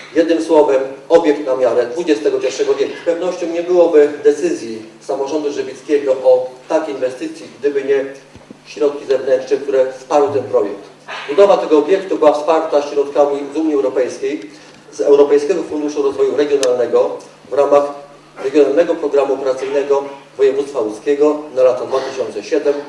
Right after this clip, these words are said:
dwa tysiące trzynaście. Wartość projektu dwanaście milionów sześćdziesiąt osiem tysięcy złotych, dofinansowanie pięćdziesiąt procent, czyli Unia Europejska, czyli Zarząd Województwa wspomógł nas kwotą ponad sześciu milionów złotych.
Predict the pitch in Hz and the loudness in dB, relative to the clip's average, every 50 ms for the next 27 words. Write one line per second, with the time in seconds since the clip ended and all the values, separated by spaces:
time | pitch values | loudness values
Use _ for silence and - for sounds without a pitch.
0 | - - - 165 170 170 170 - - - - 120 - 127 127 120 - - - - | -14 -8 0 2 2 2 0 -4 -2 -2 -2 -2 0 0 0 0 0 -6 -14 -18
1 | - - - - 123 123 107 - - - - - - - - - - - - - | -16 -10 -8 -2 0 0 0 0 -2 -8 -12 -16 -18 -20 -20 -20 -20 -20 -20 -20
2 | - - 156 170 - - - - - - - 151 151 147 143 147 143 - 110 - | -4 4 6 6 6 6 4 0 -2 -2 2 4 6 6 6 4 2 -4 -6 -4
3 | - 127 147 170 170 - - 175 156 151 151 139 123 107 107 - - - - - | 2 2 4 4 2 0 -4 -6 -2 2 4 4 4 4 0 -4 -8 -12 -18 -20
4 | - - - - - - - - - - - - 151 147 147 151 151 151 - - | -20 -20 -20 -20 -20 -20 -20 -20 -20 -20 -12 -6 -6 -4 -4 -2 -2 -2 -2 -2
5 | - - - - - - 147 - - - - 139 170 165 165 160 156 - - - | -6 -8 -10 -12 -4 -4 -2 -2 -2 -8 2 4 4 4 4 2 -4 -6 -6 -14
6 | - - 170 175 175 170 147 151 143 143 143 139 131 127 131 127 123 127 127 127 | -6 0 0 0 0 2 4 4 4 4 2 0 0 0 0 0 0 -2 -4 -4
7 | - - - - - _ _ _ - - - 139 - - - 127 113 107 - 120 | -6 -8 -18 -20 -20 _ _ _ -20 -8 -8 -8 -8 -6 -8 -8 -8 -4 -4 -4
8 | 107 107 104 95 - - - - - 131 131 131 - - - - 151 139 135 127 | -4 -4 -6 -8 -10 -14 -10 -8 -6 -6 -8 -10 -12 -18 -18 -8 -6 -6 -2 -2
9 | 123 117 117 117 - - 147 147 143 147 - - 151 175 190 190 - - - - | -2 -2 -2 -6 -4 2 4 4 4 2 0 -2 0 2 2 0 0 -8 -12 -18
10 | - - - - - 214 196 - - 151 165 147 151 135 - - 127 120 117 - | -20 -20 -16 -6 -6 -4 -4 -2 2 2 2 2 2 -2 -2 -4 -4 -6 -4 -2
11 | 202 208 208 - - - - 196 - - - - - - - - - 190 175 170 | -2 -4 -4 -4 2 4 4 4 4 2 -6 -12 -16 -20 -20 -4 -2 -2 0 0
12 | 170 156 - 160 147 143 147 143 143 143 143 143 143 - 117 - - 170 151 - | -2 -2 0 -2 -2 -2 0 -2 0 0 0 -2 -2 -2 -2 -2 -6 -10 -10 -8
13 | - 139 131 127 123 110 104 117 117 104 92 - | -8 -4 -2 0 0 0 -2 -2 -2 -2 -2 -4